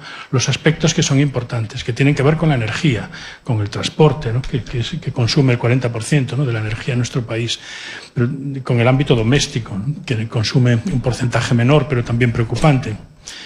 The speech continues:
Por tanto, eh, tenemos identificados, ¿no?, los sectores, pero no sabemos cómo vamos a, cómo van a incidir, ¿no?, en las transformaciones económicas. Y por eso necesitamos trabajar conjuntamente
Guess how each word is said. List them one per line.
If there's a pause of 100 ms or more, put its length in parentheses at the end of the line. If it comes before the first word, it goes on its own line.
(380)
Por
tanto,
eh, (160)
tenemos (200)
identificados,
¿no?,
los
sectores,
pero
no
sabemos
cómo
vamos
a, (200)
cómo
van
a
incidir,
¿no?, (360)
en
las
transformaciones
económicas. (420)
Y
por
eso
necesitamos
trabajar
conjuntamente